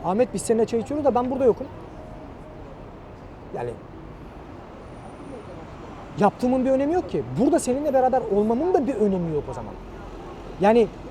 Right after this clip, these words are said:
dünyanın neresinde ne yaparsan yap, ne yaşarsan yaşa, farkında yaşa. Yani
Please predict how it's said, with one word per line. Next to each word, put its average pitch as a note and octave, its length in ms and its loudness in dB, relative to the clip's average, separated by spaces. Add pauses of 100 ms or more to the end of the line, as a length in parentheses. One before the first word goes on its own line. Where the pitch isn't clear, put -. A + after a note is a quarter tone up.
(500)
dünyanın D4 580 6
neresinde A3 640 6 (180)
ne B3+ 100 8
yaparsan F3 460 4
yap, G3+ 200 -4 (180)
ne A3+ 80 4
yaşarsan G3+ 480 6
yaşa, F3 320 -2 (1200)
farkında B3 600 4
yaşa. D#3+ 320 4 (340)
Yani C4 260 6